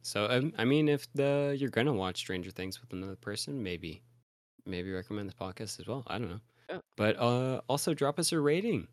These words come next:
Speaker 1: you know, um, crispy five stars if you think we deserve it.
Speaker 2: Wow, five
Speaker 1: And
Speaker 2: stars. You're shooting for the moon.
Speaker 1: Oh, you got to.
Speaker 2: <laughs>
Speaker 1: Um, you can also check us out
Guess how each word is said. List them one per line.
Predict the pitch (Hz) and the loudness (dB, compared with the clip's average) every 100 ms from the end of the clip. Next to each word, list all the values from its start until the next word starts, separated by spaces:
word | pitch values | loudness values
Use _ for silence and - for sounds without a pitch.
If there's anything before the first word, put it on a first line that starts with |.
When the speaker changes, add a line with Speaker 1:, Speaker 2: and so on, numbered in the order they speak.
| _ _ _ _ _ | _ _ _ _ _
Speaker 1:
you | - 92 | -12 -8
know, | 85 92 143 117 | -6 -6 -6 -8
um, | 85 90 _ | -10 -14 _
crispy | - 123 - - 110 | -6 0 0 0 -4
five | - 104 110 | -2 -2 -2
stars | - 113 107 120 165 | -2 -2 -2 -2 -4
if | 170 | -6
you | 101 | -8
think | - 95 - | -8 -8 -8
we | |
deserve | 82 87 92 92 127 | -8 -6 -4 -4 -4
it. | 190 - _ _ _ _ _ | -6 -8 _ _ _ _ _
Speaker 2:
Wow, | 98 131 180 | -10 -6 -4
five | 107 | 0
Speaker 1:
And | 110 113 120 120 139 151 | 0 0 -2 -4 -6 -4
Speaker 2:
stars. | 147 131 - | -2 -2 -6
You're | 156 | -6
shooting | - 160 123 | -2 -4 -2
for | 131 | -2
the | 117 | 0
moon. | 117 180 135 113 _ _ _ - - | 0 2 0 -2 _ _ _ -20 -4
Speaker 1:
Oh, | 98 127 123 | 0 2 4
you | 107 104 | 4 4
got | 123 156 | 4 4
to. | 143 131 - | 4 0 -4
Speaker 2:
<laughs> | _ _ _ _ - _ - | _ _ _ _ -20 _ -8
Speaker 1:
Um, | 95 101 107 - | -4 -2 -2 -2
you | 131 | 0
can | 139 | 2
also | 135 135 139 | 4 4 2
check | - 123 | 0 0
us | 120 113 | 0 0
out | 110 135 | 2 0